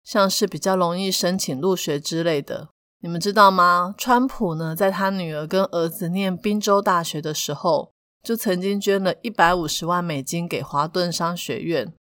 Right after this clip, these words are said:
这状况就是告诉我们，即便没有像威廉辛格这种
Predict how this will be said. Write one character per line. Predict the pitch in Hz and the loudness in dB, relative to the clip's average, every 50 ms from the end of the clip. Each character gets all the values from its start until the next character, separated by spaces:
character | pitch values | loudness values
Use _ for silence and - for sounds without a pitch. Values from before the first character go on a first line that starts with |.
| _ _ _ | _ _ _
这 | - 359 349 311 | 0 0 0 4
状 | - 330 302 294 | 6 8 8 8
况 | 285 277 302 269 254 247 | 8 8 8 8 8 6
就 | 254 247 | 2 0
是 | 226 240 233 | 0 0 2
告 | 214 226 214 208 202 | 4 8 8 8 8
诉 | - - 220 196 175 | 6 2 2 4 4
我 | 156 | 2
们， | - - 80 80 - - - _ _ _ _ _ _ | 0 -2 -6 -8 -8 -10 -14 _ _ _ _ _ _
即 | - - 190 | -4 -4 -2
便 | 196 214 226 220 | 2 2 2 2
没 | 208 202 | 2 2
有 | 196 185 165 165 | 2 0 0 0
像 | - - 202 185 185 180 | 0 4 4 4 4 4
威 | 190 196 196 | 2 2 4
廉 | 196 185 165 170 175 | 2 2 2 0 -2
辛 | - - 196 185 190 185 | -2 -2 -2 -4 -4 -4
格 | - 170 156 156 | -2 -2 -2 0
这 | 190 185 | 0 -2
种 | 180 - 170 151 147 - | 0 0 0 -2 -2 -4